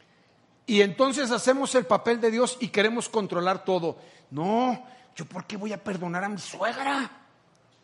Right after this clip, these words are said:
¿Por qué?". ¿Puedo usar su ejemplo otra vez, verdad, suegra? Pedí permiso.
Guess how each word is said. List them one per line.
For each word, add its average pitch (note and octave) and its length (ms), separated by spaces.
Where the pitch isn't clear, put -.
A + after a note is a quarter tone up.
¿Por E3 200
qué?". G3+ 180
¿Puedo D#3+ 220
usar E3 200
su D3+ 100
ejemplo D3 280
otra C3 160
vez, C3 120
verdad, C3 220
suegra? D#3+ 480
Pedí C#3+ 220
permiso. D3+ 480